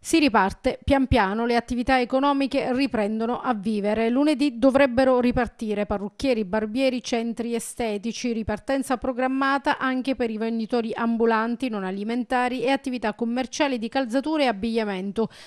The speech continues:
Riaprono anche i ristoranti e i pub. Per capire nei dettagli come si deve agire però si attendono ancora le linee guida da parte dello Stato.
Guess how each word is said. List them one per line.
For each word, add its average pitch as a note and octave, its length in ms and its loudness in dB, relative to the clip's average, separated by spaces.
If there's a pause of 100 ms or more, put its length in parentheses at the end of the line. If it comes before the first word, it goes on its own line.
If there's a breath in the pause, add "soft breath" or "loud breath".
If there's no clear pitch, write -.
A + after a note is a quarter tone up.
(140 loud breath)
Riaprono A#3 580 2
anche C4+ 300 0
i B3 80 0
ristoranti C4 760 0
e C4 60 2
i A#3+ 80 0
pub. F3+ 440 0 (360 loud breath)
Per - 160 -4
capire B3+ 380 0
nei G#3 100 -4
dettagli G3+ 640 -2
come C4 240 2
si A3 160 -6
deve A#3 180 2
agire A#3 380 0
però G#3+ 260 0
si - 160 -6
attendono A3+ 480 -2
ancora C#4 600 2
le C4+ 120 0
linee C4 380 -2
guida G#3+ 320 -4
da A#3 120 -2
parte G3 380 -4
dello F#3+ 240 -2
Stato. F3+ 540 -4